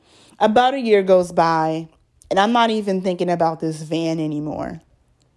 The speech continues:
Then I got a phone call from a number I don't know. I let it go to voicemail.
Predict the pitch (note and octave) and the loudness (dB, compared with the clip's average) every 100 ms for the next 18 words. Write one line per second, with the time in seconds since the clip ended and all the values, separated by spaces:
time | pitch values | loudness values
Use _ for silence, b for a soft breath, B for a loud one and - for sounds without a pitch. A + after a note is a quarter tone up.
0 | _ _ G3 F#3 A3 A3+ A3 G3+ F3+ - | _ _ -2 2 4 4 4 4 2 0
1 | G#3 G#3 G3+ E3+ D#3+ D#3+ - D#3+ D3+ D#3+ | 0 0 0 2 2 0 -4 -4 -2 0
2 | F#3+ F#3 D#3+ D#3 B B B - E3 D#3+ | 0 0 -2 -4 B B B 0 2 2
3 | E3 D#3 D#3 F3 F3 D#3 E3 b b b | 2 0 2 2 2 0 -4 b b b
4 | - A3+ A3 A3 G#3+ G#3+ A#3 - E3+ D3+ | 0 4 4 4 4 4 2 0 -6 -6
5 | F3+ | -10